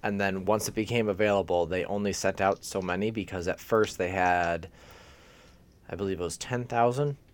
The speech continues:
ten thousand copies of the statue of Noctis. Um, and then finally I got an email saying, "Hey, you have twenty-four hours res-, to respond to this email, or else, you know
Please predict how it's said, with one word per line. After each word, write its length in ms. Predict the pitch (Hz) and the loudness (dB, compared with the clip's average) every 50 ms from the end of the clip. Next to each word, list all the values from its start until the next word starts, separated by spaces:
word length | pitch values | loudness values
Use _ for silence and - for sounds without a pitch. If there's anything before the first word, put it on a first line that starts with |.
| - - - - - | -20 -20 -20 -20 -8
ten 160 | - 123 123 123 | -4 -4 -2 0
thousand 340 | 131 123 123 117 123 117 107 | 0 0 2 2 0 -2 2
copies 400 | 117 107 107 101 117 110 98 107 | 4 4 4 4 2 -2 0 0
of 100 | 101 92 | 0 0
the 80 | 87 | 0
statue 480 | - - 101 101 98 - - 113 117 113 - - _ _ _ - - - - - - - _ _ - | 0 4 4 4 4 4 2 0 0 0 -4 -10 _ _ _ -20 -20 -20 -20 -20 -20 -20 _ _ -8
of 380 | - - 92 90 87 82 78 92 | -4 -2 0 2 2 0 0 2
Noctis. 600 | 90 95 95 95 - - 127 123 - - - - - - - _ _ - - - | 4 4 4 4 4 4 2 2 2 -2 -8 -14 -18 -20 -20 _ _ -14 -8 -4
Um, 280 | 90 90 85 82 82 82 | -2 -2 -2 -2 -2 -4
and 160 | 82 82 87 | -6 -4 -2
then 600 | 90 87 87 87 87 85 85 85 85 85 82 - - - - - - - - - - | 0 2 2 4 4 2 2 0 0 -2 -4 -4 -8 -16 -20 -20 -20 -20 -20 -20 -18
finally 540 | - - - 110 104 104 101 98 98 98 95 | -16 0 4 4 4 4 4 2 2 2 2
I 120 | - 90 92 | 2 2 4
got 280 | 92 98 95 - - - | 6 6 6 4 2 -2
an 140 | 101 101 95 | -6 -6 -4
email 340 | 95 92 90 90 82 80 82 | -4 -4 -2 0 0 0 -2
saying, 460 | - - 95 90 90 90 87 87 87 | -2 -2 -2 -2 -2 -2 -2 -4 -4
"Hey, 260 | 80 92 104 98 95 87 | -2 0 2 2 2 0
you 200 | 85 87 92 92 | -2 -4 -4 -2
have 240 | 95 92 92 82 - | 0 -2 -2 -2 -6
twenty-four 540 | - - 104 98 92 90 - 92 90 82 | -6 -4 -4 -4 -4 -4 -2 -2 0 2
hours 480 | 80 87 87 87 87 87 87 82 - - | 2 2 2 2 2 0 -2 -2 -4 -6
res-, 180 | 85 82 - - - - | -10 -10 -12 -14 -18 -16
to 120 | - 87 | -14 -10
respond 580 | 82 82 73 71 - - - 92 92 90 90 85 | -10 -8 -8 -10 -8 -8 -6 -4 -4 -4 -6 -8
to 80 | 90 85 | -8 -6
this 260 | 87 85 82 - - | -4 -4 -4 -6 -8
email, 440 | - 92 85 80 76 73 71 76 - - - - - - - - - - - - - - _ _ - - - - - - | -8 -8 -6 -6 -6 -6 -6 -8 -12 -18 -20 -20 -20 -20 -20 -20 -20 -20 -20 -20 -20 -20 _ _ -20 -20 -20 -20 -8 -2
or 140 | 87 80 80 | 0 2 2
else, 360 | 80 80 - - - - - | 2 0 -2 -6 -12 -8 -6
you 80 | 85 82 | -6 -4
know 220 | 78 76 76 78 | -2 -2 -4 -6